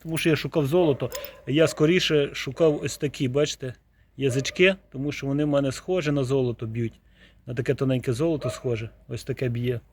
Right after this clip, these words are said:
Ось таке, друзі. Е, так, друзі, ще одне за пса, вибачайте. Я переписувати відео не буду. У мене що одним дублем знімається, це знімається. А що не знімається, не знімається.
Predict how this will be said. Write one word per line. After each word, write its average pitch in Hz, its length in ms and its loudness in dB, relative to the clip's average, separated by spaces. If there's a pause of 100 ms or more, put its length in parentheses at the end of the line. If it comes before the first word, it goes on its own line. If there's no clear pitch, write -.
(1000)
Ось - 160 -6
таке, 170 340 4
друзі. 156 380 0 (460)
Е, 131 340 0
так, 143 220 4
друзі, 127 360 0 (120)
ще - 240 2
одне 139 440 4
за 120 180 2
пса, - 260 4
вибачайте. 175 680 4 (120)
Я 139 240 2
переписувати 139 640 -2
відео 135 280 4
не 127 100 4
буду. 170 360 4 (720)
У - 20 -6
мене 135 200 -2
що 143 160 2
одним 135 300 2
дублем 131 320 0
знімається, 160 640 2
це 202 320 -2
знімається. 139 680 0
А 160 40 -2
що 175 140 -4
не 165 120 2
знімається, 156 500 2
не 139 100 4
знімається. 127 500 2